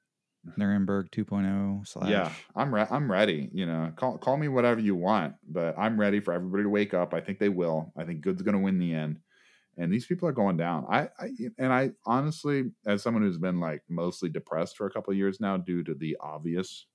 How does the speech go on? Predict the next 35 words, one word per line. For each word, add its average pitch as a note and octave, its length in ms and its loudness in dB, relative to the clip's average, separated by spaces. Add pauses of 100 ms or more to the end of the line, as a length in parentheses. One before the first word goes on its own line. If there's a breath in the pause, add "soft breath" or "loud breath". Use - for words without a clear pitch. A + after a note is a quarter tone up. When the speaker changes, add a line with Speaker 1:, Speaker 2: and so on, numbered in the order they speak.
(880)
Speaker 2:
um, C2+ 360 -6 (260)
U-, F2 220 -4 (160)
uh, D#2 40 -6
Ukraine D#2+ 520 -4
in C2 80 -8
the C2 60 -10
room C2 320 -10
is B1 80 -14
what C2+ 120 -10
I'm C2+ 60 -12
talking C2 280 -10
about, A#1+ 140 -12
of B1+ 80 -14
course. - 300 -14 (140)
Speaker 1:
Mm. F#2 340 4 (280)
Speaker 2:
Russia D2 280 -4
and C2+ 180 -6
Ukraine. C2+ 400 -10
That's, - 280 -16
that's - 240 -14
Speaker 1:
Yeah. E2+ 180 0
Speaker 2:
the D#2+ 80 -2
obvious. B1 480 -10
Yeah. D2+ 120 -10 (600 soft breath)
But F#2+ 380 0
due C3 140 6
to A2+ 60 4
the F#2+ 140 4
obvious, G#2 680 4
uh, D#2 260 -4
course A#2+ 360 2
of F2+ 140 -2
events, D#2+ 340 -4
I've D#2 220 -6
been, D#2 280 -4